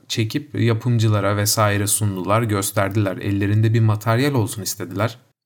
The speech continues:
Kikimora dövüşündeki çekimler çok bariz bir şekilde olabildiğince Kikimora'yı daha az göstermek üzere kurulmuş. Veya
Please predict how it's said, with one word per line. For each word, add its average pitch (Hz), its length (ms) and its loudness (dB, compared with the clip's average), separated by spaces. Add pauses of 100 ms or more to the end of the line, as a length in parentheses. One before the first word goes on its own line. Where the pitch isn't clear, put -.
Kikimora 120 560 0
dövüşündeki 120 600 0
çekimler 117 520 0
çok 113 280 -4
bariz 110 360 2
bir 113 60 0
şekilde 113 640 0 (100)
olabildiğince 117 720 0
Kikimora'yı 127 640 0
daha 131 240 2
az 104 180 2
göstermek 95 580 -4
üzere 90 260 -2
kurulmuş. 95 560 -8 (200)
Veya 107 460 2